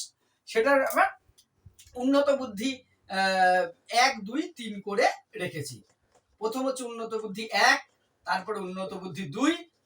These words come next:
তারপরে উন্নত বুদ্ধি তিন। এই টোটাল দেখো তাহলে কুড়িটা। বয়স তরুণ জীব কটা স্তর গেল বুদ্ধির অভিক্ষার? কুড়িটা স্তরের হিসেব পেলে কিনা ভালো করে, নাহলে কিন্তু গুলিয়ে যাবে, অনেকের হিসেব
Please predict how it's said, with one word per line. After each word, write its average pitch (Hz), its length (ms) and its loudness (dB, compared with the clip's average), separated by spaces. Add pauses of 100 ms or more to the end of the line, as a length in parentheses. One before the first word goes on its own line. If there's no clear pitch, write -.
তারপরে - 300 -6
উন্নত 156 360 -6
বুদ্ধি 143 340 -8 (200)
তিন। 190 180 -6 (400)
এই 370 220 4 (100)
টোটাল 220 340 2
দেখো - 140 -2
তাহলে 349 200 -8 (140)
কুড়িটা। 330 440 6 (240)
বয়স 311 320 6
তরুণ 254 240 0
জীব 311 200 0
কটা - 240 0
স্তর 294 280 2 (100)
গেল 302 100 6 (440)
বুদ্ধির 214 360 -2
অভিক্ষার? 330 340 6 (380)
কুড়িটা 320 360 8
স্তরের 311 360 6
হিসেব 294 180 4 (100)
পেলে 302 260 8 (120)
কিনা 320 200 6 (280)
ভালো 254 160 10 (100)
করে, 254 160 8
নাহলে 247 200 4
কিন্তু 262 160 0 (100)
গুলিয়ে 302 360 6
যাবে, 262 160 6
অনেকের 247 380 4
হিসেব 269 160 2